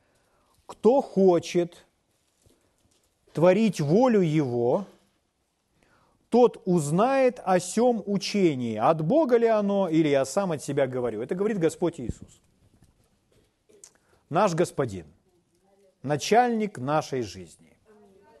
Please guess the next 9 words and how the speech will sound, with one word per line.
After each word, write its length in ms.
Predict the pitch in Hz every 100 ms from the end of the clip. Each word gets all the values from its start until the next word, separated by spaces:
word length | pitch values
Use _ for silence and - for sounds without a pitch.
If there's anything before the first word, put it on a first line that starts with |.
| _ 226 - - - _ _ _ _ _ _ -
наш 280 | 143 131
великий 540 | 131 139 143 214 202 185
Спаситель 680 | - 160 - 127 98 87 - -
и 140 | 160
Учитель. 480 | 143 - 98 - 85 - - - - - _ - -
Вот 160 | 175
здесь 320 | 160 226 247
Он 140 | 214 180
говорит: 440 | 170 135 175 -